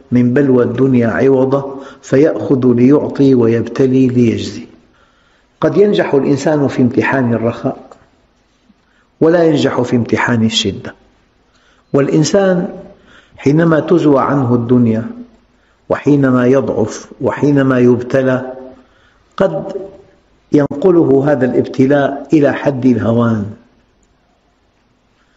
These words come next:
وحينما يقوى ويغنى قد تنقله القوة والغنى إلى حد الطغيان. الإنسان حينما يرى أنه مستغن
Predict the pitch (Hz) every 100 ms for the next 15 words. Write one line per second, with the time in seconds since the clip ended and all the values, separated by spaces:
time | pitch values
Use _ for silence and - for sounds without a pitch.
0 | _ _ _ _ _ - - 202 190 170
1 | 165 156 - - - _ _ _ _ _
2 | _ _ - 151 - 120 117 120 - -
3 | _ _ _ 117 127 139 123 110 117 120
4 | - - _ _ _ _ - 151 - -
5 | 143 127 190 165 143 123 120 - 165 135
6 | 120 - 123 131 127 147 143 143 147 147
7 | - _ _ 143 123 120 - 135 127 123
8 | - 113 113 107 104 110 - _ _ _
9 | _ _ _ _ _ _ _ - 123 135
10 | - 165 151 113 135 147 143 135 143 139
11 | 127 131 127 131 127 123 - 156 131 127
12 | 123 123